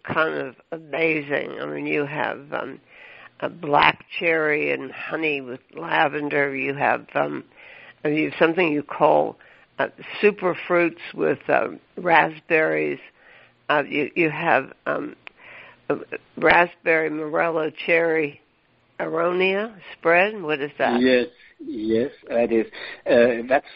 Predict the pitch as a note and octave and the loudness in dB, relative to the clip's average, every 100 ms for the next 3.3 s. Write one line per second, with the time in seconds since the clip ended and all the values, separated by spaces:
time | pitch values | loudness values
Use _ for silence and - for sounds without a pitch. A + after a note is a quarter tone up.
0 | - - - G2+ G#2 A2 G2+ - - F#2 | -14 -16 -14 -18 -8 -6 -6 -8 -12 -12
1 | E2+ - - - F#2+ F2+ - G2+ F#2 F2+ | -12 -20 -18 -10 -10 -10 -8 -6 -4 -6
2 | F2+ F2+ F#2 F#2+ A2+ G#2 A#2 G#2 - - | -6 -8 -10 -10 -10 -10 -8 -8 -6 -8
3 | - - D#3 | -8 4 4